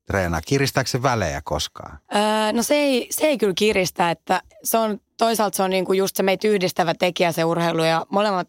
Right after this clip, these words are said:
Speaker 2: ymmärtää sen merkityksen elämässä, että se on niinku ykkönen. Ja, ja sit se auttaa tosi usein, että itse tietää siitä kilpaurheilusta jo jotain, että mitä se vaatii, niin pystyy myös ihan toisella tavalla ymmärtämään sitä toista,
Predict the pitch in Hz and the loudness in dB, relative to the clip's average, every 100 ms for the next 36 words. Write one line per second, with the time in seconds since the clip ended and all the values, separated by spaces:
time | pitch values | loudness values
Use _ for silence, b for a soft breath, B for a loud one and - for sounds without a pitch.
0 | - 214 214 185 165 160 156 170 170 180 | -2 0 2 0 0 0 0 0 2 2
1 | 185 170 156 156 170 165 165 156 160 160 | 0 0 -2 -2 0 0 2 0 -2 -4
2 | - 170 170 165 156 - 156 - - 170 | -2 0 2 0 0 0 -2 -2 -4 0
3 | 151 151 B B B B B 165 165 - | 0 -2 B B B B B 0 0 -4
4 | - 170 185 175 - 190 - _ - 254 | -2 0 0 -4 0 0 0 _ -2 -2
5 | 262 196 180 196 190 190 190 175 170 202 | 0 -2 0 0 2 0 0 0 0 0
6 | 185 - 214 220 180 160 156 151 - 170 | -2 0 0 2 0 -2 0 -4 -2 -2
7 | 165 165 160 160 156 156 - 165 151 b | 0 0 0 0 0 -2 0 -2 -2 b
8 | b b b 196 214 202 175 170 175 175 | b b b 0 2 0 0 -2 -2 0
9 | 175 175 175 185 175 - 160 160 b b | 0 0 0 0 -2 -2 0 0 b b
10 | b b 190 185 180 - 180 180 175 - | b b -6 -2 -2 0 0 2 0 0
11 | 180 175 180 170 165 165 196 175 151 - | -2 0 0 0 0 0 0 2 0 0
12 | 156 156 - 156 156 151 - 156 | -2 -2 -4 -2 0 0 -2 -4